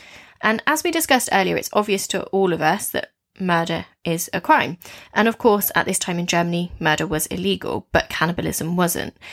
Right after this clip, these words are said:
So if this pair had been eating one another without Brandis being killed, the outcome would have been very different for Mivus. But of course, Brandis wanted to die, and with Brandis dead,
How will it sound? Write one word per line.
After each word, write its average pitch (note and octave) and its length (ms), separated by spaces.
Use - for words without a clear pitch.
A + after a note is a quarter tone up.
So - 140
if C4 140
this D#4+ 180
pair A#3+ 260
had G#3+ 140
been F#3+ 120
eating F#3 300
one F3+ 160
another F3 280
without F3+ 340
Brandis F#3 320
being F3 240
killed, - 560
the - 160
outcome F3 400
would F3 80
have E3+ 100
been E3+ 120
very D#3+ 160
different - 360
for F3 120
Mivus. - 640
But - 160
of F#3+ 120
course, - 380
Brandis F#3 520
wanted F#3+ 500
to F3+ 100
die, - 460
and G3 140
with B3+ 140
Brandis F#3+ 340
dead, - 420